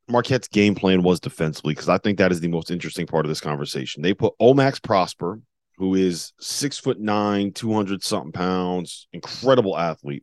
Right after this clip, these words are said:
They put him on Jordan Hawkins, had him chase Hawkins off of every single screen that Jordan Hawkins ran off of. Um, if you listen to this podcast, you know how much Jordan Hawkins run off, runs off of those screens and how important that is to UConn's offense.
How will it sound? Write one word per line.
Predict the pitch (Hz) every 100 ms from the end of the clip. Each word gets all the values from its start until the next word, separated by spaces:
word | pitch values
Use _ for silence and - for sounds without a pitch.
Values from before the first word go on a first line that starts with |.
| _
They | 95
put | 95 120 92
him | 110 104
on | 95
Jordan | 87 92 90
Hawkins, | 82 80 76 76 - - -
had | 92 98
him | 107
chase | 92 95 90
Hawkins | 90 90 85
off | 87 92 -
of | 87 -
every | 95 95
single | - 98 85
screen | - 87 85
that | 76
Jordan | 90 85 78
Hawkins | 80 73 65
ran | 76 80
off | 117 123
of. | 123 113 - - - -
Um, | 87 85 76 65 - _ _ _ _ _ -
if | 101
you | 123
listen | 120 110 107
to | 98
this | 98
podcast, | 104 95 90 92 -
you | 92
know | 95 95
how | 95 87
much | 87 82 - - - _
Jordan | - 98 92
Hawkins | 95 90 80
run | 82 80
off, | 78 -
runs | 87 80
off | 78 71
of | 67
those | 73
screens | - 113 110
and | 90
how | 92 85
important | 78 85 87
that | 85
is | 78
to | 80 80
UConn's | 85 82
offense. | 95 92 104 95